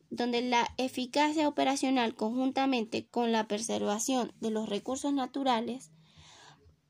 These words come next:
bajo el mínimo impacto posible al ecosistema. Debe ser medible y verificable en el tiempo.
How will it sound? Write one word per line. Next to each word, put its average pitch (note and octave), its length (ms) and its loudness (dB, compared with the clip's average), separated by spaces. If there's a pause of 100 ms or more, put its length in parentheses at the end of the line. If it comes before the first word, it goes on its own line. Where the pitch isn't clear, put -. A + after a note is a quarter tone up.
(120)
bajo C#4 500 6
el B3+ 220 2
mínimo E4+ 480 8
impacto C#4 640 0
posible C#4+ 580 2
al A#3 160 2
ecosistema. A3 800 -2 (840)
Debe F4 300 6
ser F#4+ 300 6
medible D#4+ 680 4
y B3+ 140 0
verificable B3 680 2
en C4 100 4
el G#3+ 220 0
tiempo. A3 420 -2